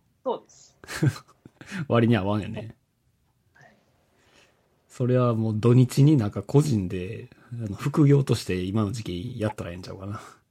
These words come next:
Speaker 1: そうですね。
Speaker 2: うん。「できたら復旧できます」みたいな。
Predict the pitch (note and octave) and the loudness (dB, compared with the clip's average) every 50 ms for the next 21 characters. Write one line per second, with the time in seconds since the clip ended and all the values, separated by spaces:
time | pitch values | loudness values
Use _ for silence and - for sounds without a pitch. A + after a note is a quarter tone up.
0 | _ _ _ _ _ _ _ _ _ _ _ _ _ _ _ - G#3+ G3+ E3+ - | _ _ _ _ _ _ _ _ _ _ _ _ _ _ _ -8 -6 -6 -6 -8
1 | - - _ C#3+ C3+ C#3+ C#3 - A#2+ A2 G#2 G2 F#2 F#2 G2 G#2+ G#2+ _ _ _ | -12 -20 _ -16 -12 -12 -12 -8 -6 -6 -6 -6 -8 -10 -14 -16 -18 _ _ _
2 | _ _ _ _ _ _ _ _ _ _ _ _ _ _ _ _ _ _ _ _ | _ _ _ _ _ _ _ _ _ _ _ _ _ _ _ _ _ _ _ _
3 | - A2+ - _ _ - - _ _ _ - - A#2 D3 D#3 - - C3+ - G#2 | -14 -14 -14 _ _ -20 -20 _ _ _ -14 -4 -2 -2 -2 -2 -4 -2 -2 -2
4 | G2 - - A2+ - _ - - A2 G2+ G#2 F#2+ - G#2 G2 G2 G2 - - G2 | -2 -2 -6 -8 -10 _ -6 -6 -4 -4 -4 -6 -6 -6 -6 -6 -8 -8 -10 -10
5 | F#2 - - F#2 F#2+ G#2 - | -10 -10 -14 -16 -18 -18 -20